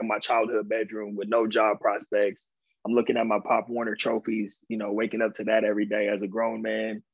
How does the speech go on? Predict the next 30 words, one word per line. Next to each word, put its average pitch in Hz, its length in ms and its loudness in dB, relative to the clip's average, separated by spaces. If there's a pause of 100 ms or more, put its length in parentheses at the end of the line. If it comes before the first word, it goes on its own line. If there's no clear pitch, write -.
(260)
My 107 80 -2
mom's 113 340 2
telling 117 240 2
me 110 80 4
to 104 80 2
take 104 200 0
out 104 160 2
the 95 80 -6
trash, 104 520 2
like, 98 280 -4 (300)
just 165 260 6
tragic, 110 460 6
man. 101 240 0
So 117 120 -2
that's 147 220 4
where 156 100 8
the 127 80 6
drinking 127 380 0
comes 104 280 -8
in. 104 100 -2
A 95 40 -2
lot 135 240 6
of 127 80 6
drinking 123 380 4
to 110 60 -8
try 117 200 2
to 104 160 -8
mask 113 320 0
that. 117 260 0 (560)
Um, 101 460 4